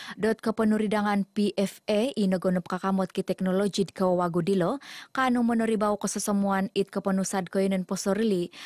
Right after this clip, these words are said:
mayad kepenguludan topod miampai lobid olud.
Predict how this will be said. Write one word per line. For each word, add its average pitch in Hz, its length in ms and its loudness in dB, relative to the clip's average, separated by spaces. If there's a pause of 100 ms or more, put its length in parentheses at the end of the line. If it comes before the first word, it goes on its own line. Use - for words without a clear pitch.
(160)
mayad 190 320 0
kepenguludan 190 640 0
topod 190 400 0
miampai 175 400 0
lobid 180 400 0
olud. 165 400 0